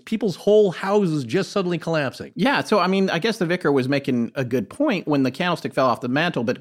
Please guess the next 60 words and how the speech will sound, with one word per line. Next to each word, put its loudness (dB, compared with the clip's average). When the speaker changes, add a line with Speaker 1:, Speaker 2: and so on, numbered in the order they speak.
Speaker 2:
then, 4
of 0
course, 0
the -6
second -2
one -2
floated 4
off 4
the 0
mantle 2
in -2
front 2
of 0
his -2
face 2
Speaker 1:
Yes. -4
Speaker 2:
and 4
then 4
dropped 2
on 2
the -2
floor. -4
Speaker 1:
Right. -6
Speaker 2:
At -6
Speaker 1:
And 4
Speaker 2:
which 6
Speaker 1:
it -2
won't 6
Speaker 2:
point 4
she 0
was 0
like, 0
Speaker 1:
<laughs> -
Speaker 2:
"Subsidence?" -2
Yeah. 0
Speaker 1:
No, 0
but 0
th-, 4
that's, 2
that -2
was 4
the -2
point -2
we 0
were 0
trying -4
to -4
make -6
in -8
setting -6
up -8
and -8
describing -10
the -12
character -8
of -10
this -12
entity, -6
in -4
that -4